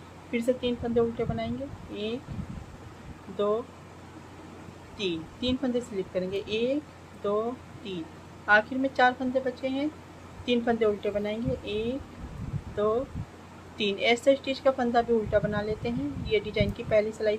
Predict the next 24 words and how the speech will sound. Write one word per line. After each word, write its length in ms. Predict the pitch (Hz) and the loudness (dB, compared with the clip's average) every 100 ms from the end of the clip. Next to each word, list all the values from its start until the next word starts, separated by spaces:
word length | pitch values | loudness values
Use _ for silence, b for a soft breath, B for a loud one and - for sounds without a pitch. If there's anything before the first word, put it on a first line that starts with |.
| - | 0
पूरी 240 | 220 226 | -4 -4
होती 300 | 220 - 226 | -6 -6 -4
है। 120 | 254 294 - - - - - - - _ _ _ _ _ _ - - - - 208 | -4 -6 -12 -16 -18 -18 -18 -18 -20 _ _ _ _ _ _ -12 -10 -10 -8 0
दूसरी 360 | 247 247 294 | 2 4 4
सिलाई 340 | 294 302 285 285 | 6 6 8 8
है 120 | 277 | 6
रॉन्ग 240 | 240 220 | 6 2
साइड। 300 | 220 247 285 320 - - - - - - - - - | 2 4 4 2 -6 -16 -16 -16 -14 -14 -14 -12 4
पहला 220 | 220 226 | 6 6
फंदा 240 | 240 254 254 | 4 2 0
स्लिप 300 | - 220 226 - | -2 -4 -2 2
करेंगे, 280 | 226 233 277 | 2 4 4
यहाँ 240 | 277 233 | 4 4
से 140 | 233 | 4
रिपीट 260 | 233 233 233 - | 2 2 0 6
पैटर्न 300 | 220 214 214 | 4 6 -2
शुरू 180 | - 202 208 | -4 -4 0
करेंगे। 360 | 208 214 254 311 - - - - - - | 0 0 -2 -4 -8 -10 -10 -10 -12 -6
तीन 200 | - 254 | 2 4
फंदे 300 | 254 247 233 | 4 4 4
सीधे 340 | 226 214 196 202 | 2 0 0 2
बनाएंगे, 500 | 208 208 220 233 277 - - 160 | 2 0 -2 -2 -4 -6 -14 -4
एक, 340 | 185 214 247 - - - - - - - - - - - - - - | -2 0 -2 -2 -4 -6 -12 -18 -18 -18 -16 -16 -18 -16 -16 -12 0
दो, 340 | 208 214 254 | 2 2 0